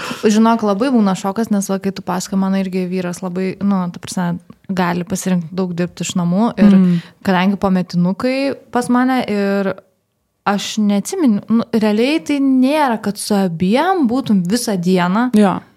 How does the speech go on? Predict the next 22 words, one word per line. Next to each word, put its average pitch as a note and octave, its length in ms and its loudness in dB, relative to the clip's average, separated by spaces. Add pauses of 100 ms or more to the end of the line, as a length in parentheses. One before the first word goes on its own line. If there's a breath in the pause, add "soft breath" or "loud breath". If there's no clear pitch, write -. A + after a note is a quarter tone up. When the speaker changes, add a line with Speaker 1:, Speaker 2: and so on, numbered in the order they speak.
Speaker 1:
Nu, A#3+ 360 4 (200)
nežinau, G#3+ 520 2
kiek E3 220 -8
dienų E3+ 380 0
esu. - 200 -10
Vien A3 280 2
dėl G#3 120 2
to, A#3 140 -2
kad G#3+ 160 -6
vyras G#3+ 380 -2
irgi, F#3 300 -2 (600 soft breath)
jeigu F#3 400 0
yra G3 120 -2
abu F#3+ 200 -4
vaikai F#3+ 240 -4
namie, G3 320 0
jis F#3 60 -4 (100)
žino, F#3+ 240 0
ant F#3 220 -4
kiek F#3+ 260 -6
tai F#3 140 -10 (100)
yra F3+ 380 -4